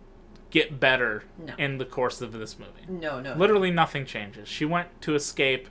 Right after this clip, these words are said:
Speaker 1: and wound it, wound up in basically the same exact toxic, horrible
Speaker 2: Yeah.
Speaker 1: situation.
Speaker 2: Yeah, she should have stayed home. Um,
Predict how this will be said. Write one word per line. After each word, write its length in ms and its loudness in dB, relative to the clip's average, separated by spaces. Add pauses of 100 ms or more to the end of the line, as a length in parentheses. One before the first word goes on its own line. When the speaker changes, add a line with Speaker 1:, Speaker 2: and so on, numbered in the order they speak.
Speaker 1:
and 220 -6
wound 280 4
it, 240 -6
wound 280 4
up 220 2
in 80 -14
basically 460 0
the 120 -10
same 280 -2
exact 480 0
toxic, 540 -2 (300)
horrible 400 4
Speaker 2:
Yeah. 20 -4
Speaker 1:
situation. 640 -8 (760)
Speaker 2:
Yeah, 160 -8
she 180 -14
should 180 -12
have 80 -14
stayed 200 -20
home. 140 -20 (1700)
Um, 460 -4